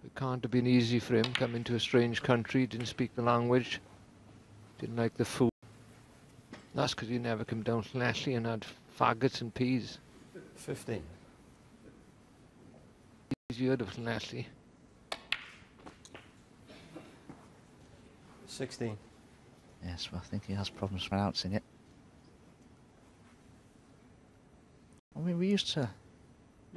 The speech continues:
Speaker 3: levy one criticism to Ding, that he wasn't very good when behind in a match.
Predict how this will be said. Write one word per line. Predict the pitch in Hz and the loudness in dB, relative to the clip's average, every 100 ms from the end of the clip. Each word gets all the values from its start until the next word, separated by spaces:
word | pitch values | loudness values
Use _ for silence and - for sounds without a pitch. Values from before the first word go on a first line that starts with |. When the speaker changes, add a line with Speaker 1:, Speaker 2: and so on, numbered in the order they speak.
| - - - - - - - - - - - - - | -18 -16 -14 -14 -16 -20 -20 -20 -20 -20 -20 -18 -8
Speaker 3:
levy | 131 139 127 | -6 -4 -4
one | 131 135 131 | 0 0 0
criticism | - 123 - - 101 90 92 - - - - - - - - - - - - - - - - - - | -2 -6 -4 -2 0 0 -2 -4 -14 -16 -16 -16 -16 -18 -20 -16 -12 -10 -10 -10 -14 -20 -20 -16 -10
to | 107 | -2
Ding, | 110 104 113 | 2 2 2
that | 110 - - | 0 -2 -4
he | 110 | -2
wasn't | 156 170 143 | -2 -2 0
very | 151 139 | 2 2
good | - 131 | 6 6
when | 123 127 - | 6 0 0
behind | 110 139 131 120 | 0 2 4 4
in | 95 | 2
a | 90 | 2
match. | 92 - - - | 0 -2 -6 -10